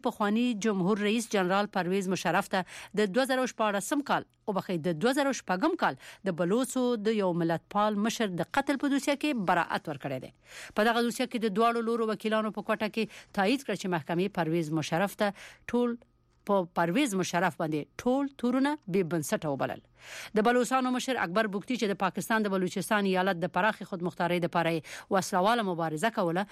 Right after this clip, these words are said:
په دوه زره شپږم کال کې د مشرف د واکمنۍ په دوره کې د پوځي عملیاتو په ترڅ کې ووژل شو.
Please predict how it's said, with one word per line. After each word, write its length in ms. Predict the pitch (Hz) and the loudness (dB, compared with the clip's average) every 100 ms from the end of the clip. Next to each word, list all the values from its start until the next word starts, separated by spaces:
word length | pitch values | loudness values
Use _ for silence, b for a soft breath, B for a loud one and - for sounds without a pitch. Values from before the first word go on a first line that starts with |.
| B B | B B
په 100 | 226 220 | 0 2
دوه 100 | 285 | 2
زره 120 | 277 269 | 2 0
شپږم 300 | - 233 277 254 | 0 0 0 0
کال 160 | 247 | -2
کې 160 | 262 233 | -2 0
د 80 | 196 | 0
مشرف 340 | - 190 214 | 0 0 0
د 100 | 180 | 0
واکمنۍ 380 | 165 - 165 160 | 0 0 0 0
په 100 | 151 | -2
دوره 180 | 156 185 214 | -2 0 0
کې 400 | 247 - - 226 | -2 -2 -4 -2
د 100 | 226 | 0
پوځي 280 | 240 240 277 - 180 | 0 0 0 0 -2
عملیاتو 500 | 170 180 202 233 214 - | 0 0 0 -2 -4 -4
په 60 | 170 | -6
ترڅ 200 | 175 160 - | -4 -4 -4
کې 60 | 190 | -2
ووژل 320 | 160 147 143 | 0 -2 -4
شو. 100 | - | -6